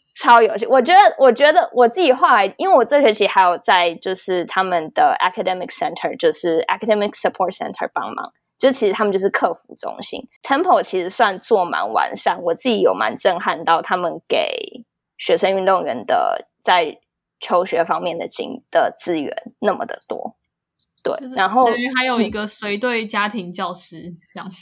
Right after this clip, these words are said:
Speaker 1: 嗯。但他也不是教他们，他就是盯他们，确定他们有把就是作业做完之类。就那一个小时，他们有就是球员要在那边，就是把课本拿出来，可能把作业拿出来写作业这样子。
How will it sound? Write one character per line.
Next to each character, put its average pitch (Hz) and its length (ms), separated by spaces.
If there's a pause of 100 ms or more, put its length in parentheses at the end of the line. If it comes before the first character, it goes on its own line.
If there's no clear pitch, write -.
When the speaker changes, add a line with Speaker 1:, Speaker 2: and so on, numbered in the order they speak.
Speaker 1:
嗯。 - 60 (480)
但 415 140
他 427 180
也 277 60
不 240 120
是 277 140
教 247 260
他 240 160
们， 214 120
他 285 100
就 339 160
是 320 80
盯 233 280
他 240 180
们， 185 340 (320)
确 254 160
定 220 140
他 208 140
们 185 120
有 - 220
把 - 260 (140)
就 202 140
是 196 180
作 - 340
业 175 200
做 175 240
完 55 260
之 - 200
类。 - 200
就 262 120
那 285 140
一 226 40
个 208 100
小 180 240
时， 156 180
他 185 120
们 180 240
有 165 280
就 208 140
是 190 240
球 185 220
员 180 80
要 175 120
在 175 140
那 156 140
边， 98 200
就 214 80
是 196 140
把 269 140
课 - 180
本 - 160
拿 - 140
出 - 180
来， - 160
可 - 120
能 113 120
把 - 120
作 214 180
业 196 60
拿 117 160
出 - 160
来 - 120
写 - 200
作 - 180
业 - 160 (100)
这 - 80
样 - 160
子。 - 100